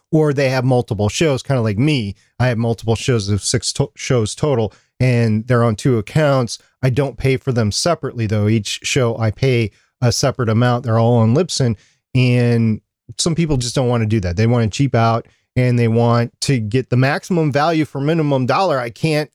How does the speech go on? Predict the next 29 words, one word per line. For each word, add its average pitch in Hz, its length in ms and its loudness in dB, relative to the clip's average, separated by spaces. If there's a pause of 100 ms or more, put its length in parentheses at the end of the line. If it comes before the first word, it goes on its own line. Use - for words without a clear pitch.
argue 143 420 0
with 113 260 0
that. 131 380 -2 (380)
I 131 40 -2
mean, 131 80 2
that's 135 260 0
why 131 180 2
they 117 100 0
gravitate 117 600 -2
towards 104 280 0
Pinecast. 101 720 2
And 101 160 4 (280)
unfortunately, 143 500 0
I 135 60 2
don't 139 180 0
recommend 131 400 2
them 110 140 2
for 113 180 2
all 110 100 4
the 104 280 2
reasons 113 360 0
that 98 60 -12
Steven 104 380 0
pointed 104 300 2
out, 104 180 0
but 104 140 -2 (280)
that 165 240 2
is 135 160 -2
why 127 420 0